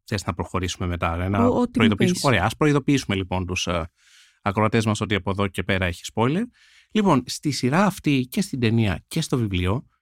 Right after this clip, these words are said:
Speaker 1: πέφτει αρκετό κλάμα, γιατί στο τέλος η ηρωίδα σκοτώνεται και σκοτώνεται ευνίδια. Παρ' όλα αυτά όμως δεν είναι ακριβώς καταραμένος έρωτας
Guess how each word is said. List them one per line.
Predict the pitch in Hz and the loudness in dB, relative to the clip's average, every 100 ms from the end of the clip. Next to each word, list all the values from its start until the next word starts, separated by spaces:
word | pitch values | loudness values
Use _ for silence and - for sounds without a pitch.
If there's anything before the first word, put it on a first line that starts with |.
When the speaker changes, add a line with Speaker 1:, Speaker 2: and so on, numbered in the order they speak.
| _ - | _ -2
Speaker 1:
πέφτει | 180 - 165 | -2 0 -4
αρκετό | - 131 151 | -4 -4 -4
κλάμα, | 120 98 95 135 233 _ | 0 0 2 0 -4 _
γιατί | 127 123 123 208 202 | -2 -2 -2 -4 -4
στο | - 151 143 | -4 -6 -2
τέλος | 175 185 180 - | 0 2 0 -2
η | 143 135 131 127 120 113 | -4 -2 -2 0 0 0
ηρωίδα | 110 104 117 139 190 233 _ - | 0 0 0 2 0 -2 _ -12
σκοτώνεται | - 147 127 101 78 - - _ _ - | -4 0 2 2 0 -6 -12 _ _ -6
και | 120 | -4
σκοτώνεται | - 113 160 175 | -2 0 0 -2
ευνίδια. | - 151 92 76 73 _ _ _ | 2 2 2 -2 -8 _ _ _
Παρ' | 95 135 | 0 2
όλα | 233 | 0
αυτά | 233 208 190 | 0 0 2
όμως | 180 220 - _ _ - | 2 0 -6 _ _ -10
δεν | 165 254 294 240 | -2 2 4 6
είναι | 196 151 123 | 4 4 2
ακριβώς | 113 120 110 98 95 - | 0 -2 0 0 0 -2
καταραμένος | - 92 95 87 87 85 82 - | -6 -2 0 2 0 0 -2 -2
έρωτας | 85 78 76 80 76 | -2 -4 -6 -8 -12